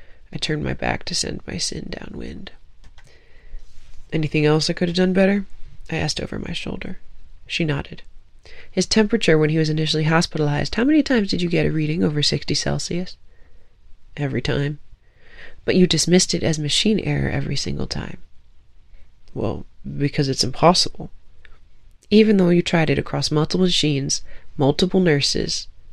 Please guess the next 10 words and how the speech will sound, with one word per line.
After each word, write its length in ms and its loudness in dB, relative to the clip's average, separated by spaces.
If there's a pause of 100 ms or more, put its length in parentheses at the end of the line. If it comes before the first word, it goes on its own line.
(540)
got 180 -2
the 60 -6
same 320 2
reading 360 2
over 240 2
and 100 4
over 220 0
again?" 300 -6 (1500)
"Mm, 420 0
yes." 460 2